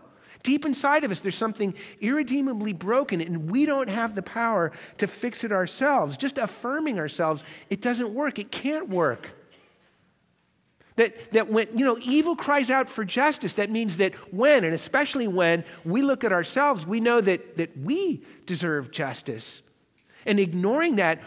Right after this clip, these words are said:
or denying that only makes it worse. It actually leads to all kinds of dysfunctions in our lives. C S Lewis said it's kind of like, um, when you're getting dressed in artificial light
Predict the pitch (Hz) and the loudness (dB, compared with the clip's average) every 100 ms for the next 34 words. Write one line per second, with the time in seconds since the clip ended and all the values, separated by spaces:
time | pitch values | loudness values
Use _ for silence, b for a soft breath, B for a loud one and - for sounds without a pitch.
0 | - 175 175 180 220 330 269 180 160 165 | -4 -2 0 2 2 2 2 2 0 -2
1 | B B 214 311 311 240 233 - 180 165 | B B 0 2 2 2 0 0 -4 -2
2 | 220 330 - 180 185 196 185 208 - 202 | -2 -2 0 -2 0 -2 -2 -4 -4 -2
3 | 202 202 202 247 277 285 233 - 170 147 | -2 -2 -2 -2 -2 -6 -8 -8 -6 -6
4 | - 139 120 131 120 110 101 98 92 - | -6 -10 -8 -8 -6 -6 -8 -10 -12 -16
5 | - _ B B B B B B B B | -20 _ B B B B B B B B
6 | - 277 247 - 262 285 - 220 196 170 | -4 2 2 2 0 0 0 2 2 0
7 | - 240 285 226 196 175 - - - _ | -2 -2 -2 0 0 0 -2 -20 -20 _
8 | _ _ _ _ - 170 156 147 139 B | _ _ _ _ -8 -2 0 0 -4 B
9 | B B 180 185 151 220 220 151 160 180 | B B -2 0 2 2 2 0 2 2
10 | 151 - - B B 175 156 156 160 165 | 2 -6 -14 B B -2 -2 0 0 0
11 | - 156 156 143 147 135 127 | -4 -4 -4 0 0 0 -4